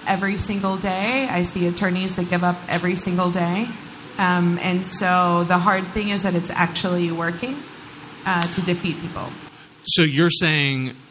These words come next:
Speaker 2: inst-, you, in, in, in, you're really saying the other direction, that people are losing hope.
Speaker 1: Yes, I'm saying that everything that the system is doing right now to try and defeat us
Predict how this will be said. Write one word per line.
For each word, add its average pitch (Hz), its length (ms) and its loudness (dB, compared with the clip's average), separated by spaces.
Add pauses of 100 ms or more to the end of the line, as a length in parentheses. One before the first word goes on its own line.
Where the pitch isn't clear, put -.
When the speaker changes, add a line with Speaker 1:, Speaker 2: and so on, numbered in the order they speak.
(760)
Speaker 2:
inst-, 160 340 2 (220)
you, 175 460 0
in, 160 160 4
in, 160 360 -2
in, 143 540 -4
you're 147 160 4
really 143 240 4
saying 127 440 0
the 120 100 2
other 160 180 4
direction, 117 580 0
that 117 180 -2 (220)
people 135 300 0
are 113 80 2
losing 131 360 2
hope. 104 180 -10 (500)
Speaker 1:
Yes, 233 340 -2 (240)
I'm 214 160 2
saying 214 380 0
that 185 240 6
everything 254 720 0
that 220 480 2
the 196 100 -2
system 226 460 -2
is 214 120 0
doing 190 300 0
right 208 260 0
now 202 360 4
to 208 480 -2
try 185 580 2
and 185 300 -2
defeat 190 340 -6
us 214 320 2